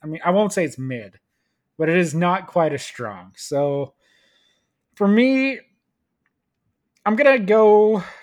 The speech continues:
to twenty eighteen, and I'm gonna take Scorpion in the number two slot.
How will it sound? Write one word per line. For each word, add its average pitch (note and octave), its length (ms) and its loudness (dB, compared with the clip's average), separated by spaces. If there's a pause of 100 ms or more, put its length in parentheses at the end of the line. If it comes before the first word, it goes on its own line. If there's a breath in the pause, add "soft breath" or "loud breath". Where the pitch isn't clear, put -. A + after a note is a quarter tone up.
(340 loud breath)
to F3 100 -6
twenty G#3 340 0
eighteen, E3+ 480 -2
and D#3 80 -4
I'm E3 120 2
gonna D#3+ 120 -4
take C#3 240 -6
Scorpion B2 720 -6 (460)
in C3+ 140 -10
the C3+ 80 -6
number C3+ 300 -4
two C3 260 -8
slot. A#2 480 -12